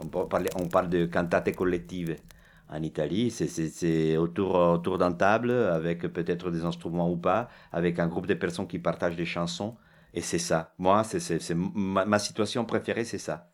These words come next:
C'est la convivialité, la socialité, qui n'est pas technique, qui n'est pas culturelle, qui n'est pas, hum, qui n'est pas didactique.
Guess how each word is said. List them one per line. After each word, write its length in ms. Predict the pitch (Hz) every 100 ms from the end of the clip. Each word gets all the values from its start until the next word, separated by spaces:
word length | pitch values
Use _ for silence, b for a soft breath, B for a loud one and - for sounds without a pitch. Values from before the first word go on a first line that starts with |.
| _
C'est 160 | -
la 120 | 78
convivialité, 680 | 82 92 85 80 82 90 123
la 120 | 104
socialité, 680 | 82 98 - 104 117 143 139 -
qui 120 | -
n'est 140 | 101 101
pas 160 | 104
technique, 580 | 90 92 95 117 147 -
qui 100 | -
n'est 120 | 95
pas 160 | 87 95
culturelle, 800 | 95 90 90 95 104 120 135 139 B B
qui 120 | - 95
n'est 120 | 92
pas, 540 | 95 92 92 87 87
hum, 320 | 90 87 87 87
qui 80 | 95
n'est 140 | 95
pas 320 | 90 95 92
didactique. 720 | 90 95 98 104 - 135 131